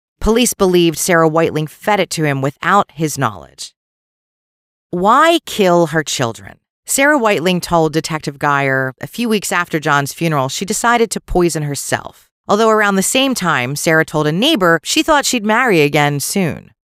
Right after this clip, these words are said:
She bought a second bottle of rat poison and began giving Bertha doses, which she told her daughter were medicine.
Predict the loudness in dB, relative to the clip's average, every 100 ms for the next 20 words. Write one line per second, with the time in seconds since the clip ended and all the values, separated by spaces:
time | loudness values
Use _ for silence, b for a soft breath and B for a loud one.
0 | _ -6 -4 0 2 2 0 0 0 -2
1 | 0 0 0 -4 _ -2 2 4 2 2
2 | -2 -2 -4 -2 -2 -2 -4 -12 -16 -8
3 | -6 -4 0 0 0 0 0 0 0 0
4 | 0 -2 0 0 -2 -4 -6 -10 -6 -2
5 | -2 -2 0 0 0 -2 0 2 0 0
6 | 0 0 0 -4 -10 -16